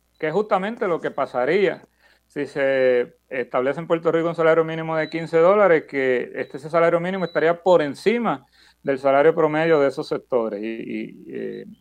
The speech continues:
y, y, y, y no de esos sectores, prácticamente de todos los sectores estarían, eh, bajo esa, bajo ese impacto.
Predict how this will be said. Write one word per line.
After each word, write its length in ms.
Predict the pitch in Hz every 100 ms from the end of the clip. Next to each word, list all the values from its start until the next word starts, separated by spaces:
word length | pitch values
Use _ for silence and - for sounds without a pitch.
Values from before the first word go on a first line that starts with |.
| _ -
y, 80 | -
y, 720 | 131 - 120 117 - - 120
y, 180 | 120 135
y 40 |
no 100 | 131
de 60 | 160
esos 160 | 175 170
sectores, 560 | 175 180 170 135 123 _
prácticamente 640 | 131 135 165 165 175 180
de 100 | 151
todos 280 | - 175 190
los 120 | 175
sectores 580 | - 139 160 156 135 117 _ _ _ -
estarían, 800 | 131 - 131 147 165 147 135 -
eh, 380 | 127 120 117 120
bajo 480 | 123 127 123 123 120
esa, 640 | 135 135 147 143 123 - 123
bajo 240 | 123 123
ese 160 | 131 147
impacto. 560 | 135 127 107 - -